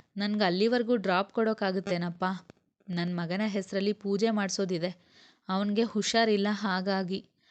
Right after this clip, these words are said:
ವಿನಂತಿಸಿಕೊಂಡರಾಕೆ. "ಖಂಡಿತ ಅಮ್ಮ, ಬನ್ನಿ," ಎಂದ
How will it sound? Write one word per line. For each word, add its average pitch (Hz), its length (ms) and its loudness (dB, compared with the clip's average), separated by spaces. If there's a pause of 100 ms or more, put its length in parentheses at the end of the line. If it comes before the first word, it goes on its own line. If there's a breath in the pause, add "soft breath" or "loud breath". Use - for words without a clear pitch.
(320 soft breath)
ವಿನಂತಿಸಿಕೊಂಡರಾಕೆ. 185 1300 -2 (460)
"ಖಂಡಿತ 233 540 0
ಅಮ್ಮ, 175 260 0
ಬನ್ನಿ," 190 460 -2 (260)
ಎಂದ 185 220 -2